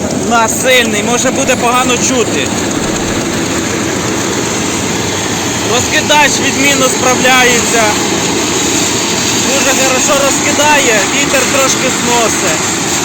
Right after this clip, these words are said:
На сої забур'яненість велика.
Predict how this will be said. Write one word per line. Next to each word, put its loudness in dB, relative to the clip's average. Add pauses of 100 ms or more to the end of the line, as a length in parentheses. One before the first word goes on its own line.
(2250)
На 0
сої 0
забур'яненість 0
велика. 2